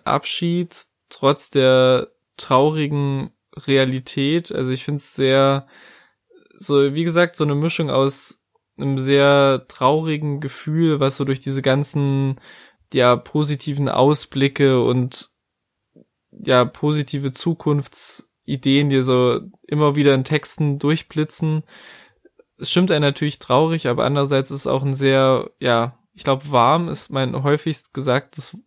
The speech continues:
Wort dieser Review, aber es ist, wenn ich an dieses Album denke, ist es wirklich so ein sehr, sehr warmes, geborgenes Gefühl und das finde ich,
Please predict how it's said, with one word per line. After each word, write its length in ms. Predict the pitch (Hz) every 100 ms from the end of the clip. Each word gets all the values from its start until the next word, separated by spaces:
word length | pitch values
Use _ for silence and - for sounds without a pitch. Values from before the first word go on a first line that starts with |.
| _
Wort 440 | - 127 160 - - _ _ _
dieser 200 | 147 143
Review, 380 | 135 135 143 156
aber 380 | 123 127 127 123 - _ _
es 200 | - 123
ist, 280 | 165 - - _ _
wenn 220 | 151 165
ich 100 | 175
an 80 | 151
dieses 180 | 156 -
Album 260 | 143 165
denke, 200 | 160 156
ist 80 | 147
es 40 | 151
wirklich 160 | 160
so 100 | -
ein 80 | 143
sehr, 460 | 139 135 147 156 151 _ - - - _ _ -
sehr 600 | - 143 147 147 143 151
warmes, 520 | 123 123 151 151 -
geborgenes 720 | - 131 135 151 156 147 -
Gefühl 440 | 135 123 156 156 135
und 80 |
das 180 | 127 127
finde 200 | - 139
ich, 300 | 131 - -